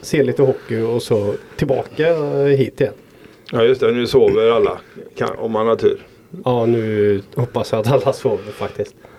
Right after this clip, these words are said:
Speaker 2: Ja, precis.
Speaker 1: Nej,
Speaker 2: Ja,
Speaker 1: men
Speaker 2: ja,
Speaker 1: det,
Speaker 2: men
Speaker 1: det är bara bra med, nej, jag skulle bara säga att det är bara bra med mig här. Så ni vet det.
Speaker 2: Hellman.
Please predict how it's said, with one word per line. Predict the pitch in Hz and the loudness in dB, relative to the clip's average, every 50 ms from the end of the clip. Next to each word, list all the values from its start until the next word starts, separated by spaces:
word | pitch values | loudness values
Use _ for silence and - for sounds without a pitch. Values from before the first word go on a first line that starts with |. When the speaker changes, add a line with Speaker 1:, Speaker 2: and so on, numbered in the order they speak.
| - - - - | -18 -18 -16 -12
Speaker 2:
Ja, | - - 98 98 107 104 | -6 -4 0 0 0 0
precis. | - 123 120 - - 165 120 90 - - | 0 -4 -4 -2 -2 0 0 -2 -2 0
Speaker 1:
Nej, | 127 131 | 0 2
Speaker 2:
Ja, | 147 160 - | 2 2 2
Speaker 1:
men | 135 139 | 4 4
Speaker 2:
ja, | 139 143 143 | 2 2 0
Speaker 1:
det, | 143 139 135 | -2 -4 -6
Speaker 2:
men | 131 139 - | -6 -4 0
Speaker 1:
det | 147 147 151 | 0 2 2
är | 147 143 143 | 2 0 -2
bara | 147 151 147 156 151 135 | -4 -4 -2 0 2 6
bra | 135 139 127 | 6 6 6
med, | 127 127 131 | 6 2 -2
nej, | 143 151 165 160 | -2 -2 0 2
jag | 147 135 135 | 2 2 0
skulle | - 151 143 | 0 -2 0
bara | 147 143 131 | 2 2 2
säga | - 143 | 4 2
att | 131 131 | 2 2
det | 139 | 2
är | 135 | 2
bara | 131 139 131 120 113 117 117 120 120 117 | 4 4 4 4 2 0 -2 -2 -4 -2
bra | 120 120 113 107 | -2 0 0 2
med | 107 110 110 | 2 2 0
mig | 107 101 | 0 -2
här. | 98 92 - - - - - - - - - - - - - - _ _ - - _ _ - - - | -2 -6 -8 -14 -20 -20 -20 -20 -20 -20 -20 -20 -20 -20 -20 -20 _ _ -20 -20 _ _ -18 -18 -18
Så | - - - 127 | -16 -6 -4 -2
ni | 120 117 | 0 0
vet | 113 113 104 - | 0 -2 -2 -4
det. | - 101 - - - - - - - _ - - - - - - - - - - - - - - - - - - | -10 -12 -12 -12 -20 -20 -20 -20 -20 _ -20 -20 -20 -20 -20 -20 -20 -20 -20 -20 -20 -20 -20 -20 -20 -20 -20 -20
Speaker 2:
Hellman. | - - 120 110 101 104 110 117 | -8 -6 -4 -4 -2 -4 -4 -6